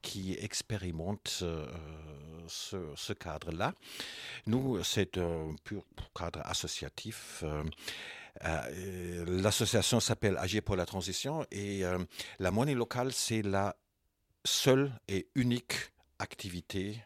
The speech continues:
euh, euh, de l'association. C'est aussi, euh,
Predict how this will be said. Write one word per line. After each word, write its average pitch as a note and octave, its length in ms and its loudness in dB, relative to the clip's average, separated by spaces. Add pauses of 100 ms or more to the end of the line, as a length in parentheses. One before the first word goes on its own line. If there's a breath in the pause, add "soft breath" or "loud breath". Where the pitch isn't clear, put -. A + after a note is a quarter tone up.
(200)
euh, - 40 -10 (340)
euh, D#2+ 280 -2
de E2 240 6 (160)
l'association. - 640 -4
C'est A2 380 2
aussi, - 360 -4 (360 soft breath)
euh, D#2+ 200 -8